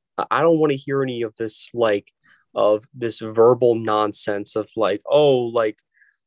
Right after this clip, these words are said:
we only have one mission here, one goal, and that's to make us and to make our fans proud and to start winning games." It's like,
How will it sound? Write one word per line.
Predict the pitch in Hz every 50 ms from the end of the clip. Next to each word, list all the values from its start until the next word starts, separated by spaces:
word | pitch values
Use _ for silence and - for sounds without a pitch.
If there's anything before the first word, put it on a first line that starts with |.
| _ _ 381 - - - 78 - 123 117 123 127 139 _
we | _ - 117 127 135 135 143
only | 139 135 127 117
have | 120 113 107 107 110
one | 120 139 147 147 147 139 127
mission | 123 123 - - - 120 117 -
here, | 127 120 120
one | 117 110 120 131 131 131 123 117
goal, | 113 123 120 120 120 117 113
and | 113 113
that's | 117 113 - -
to | - 110
make | 110 123 123 - -
us | 113 -
and | - 117
to | 113 113
make | 120 123 123 - -
our | 107 107
fans | - _ - 113 104 98 - _ _
proud | _ - 156 147 143 143 143 139 120 110
and | 104 104
to | - 104
start | - - - 113 107 104
winning | 113 110 104 104 101 101
games." | 110 120 120 120 120 120 117 113 110 - _
It's | - - -
like, | 104 101 95 92